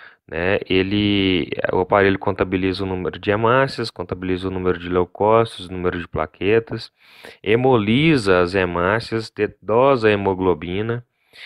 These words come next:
Então, isso tudo vai gerando resíduos dentro da tubulação. Vai chegar um momento que, se eu não fizer a manutenção correta, o número, as determinações de hemoglobina vão começar a se somar, né,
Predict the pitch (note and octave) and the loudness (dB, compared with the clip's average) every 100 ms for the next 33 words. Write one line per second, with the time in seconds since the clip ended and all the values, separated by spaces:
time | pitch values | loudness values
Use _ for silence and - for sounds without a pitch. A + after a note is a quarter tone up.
0 | - _ A#2+ C3 C#3 - C3 B2+ C#3 C#3 | -20 _ -8 -6 -8 -2 -4 0 0 2
1 | D3 C#3 A2+ A#2+ B2+ C3 C#3+ A2 G#2+ C3+ | 2 4 4 2 0 2 2 2 2 2
2 | A2 F#2+ E2+ F#2 F#2 F#2 F2+ F2+ F2+ E2+ | 2 -4 0 -2 0 -2 -2 0 0 0
3 | - D2+ D2 - _ _ - - _ G2 | -4 -6 -6 -10 _ _ -20 -20 _ -8
4 | - B2 C3 C#3 C3+ A2+ A2+ - - A2 | -2 -2 2 2 2 4 2 0 -4 -2
5 | A2 G#2 G2+ G2 F#2+ F#2 F2+ F2 F2+ E2+ | -2 -2 0 2 0 -2 -4 -4 -10 -6
6 | E2+ E2 F2+ B2+ B2+ F#2 F#2 G2+ A#2 A#2+ | -4 -2 0 0 0 -4 -2 -2 2 2
7 | A#2+ G#2+ _ _ _ E2 F2+ F#2 A2 - | 2 -2 _ _ _ -2 -2 0 -2 0
8 | A#2 A#2 G#2+ - G#2 G2+ G2+ F#2 F#2+ E2 | 0 2 0 0 -2 0 0 0 2 2
9 | G2 G2+ A#2 - B2 A#2+ A2 - A#2 - | 0 -2 -4 -2 -4 -2 -4 -4 -8 -4
10 | D3 C3+ A2 C3 - _ _ _ _ _ | -2 0 -2 -2 -6 _ _ _ _ _
11 | E2 G2 A#2+ | -8 -4 -4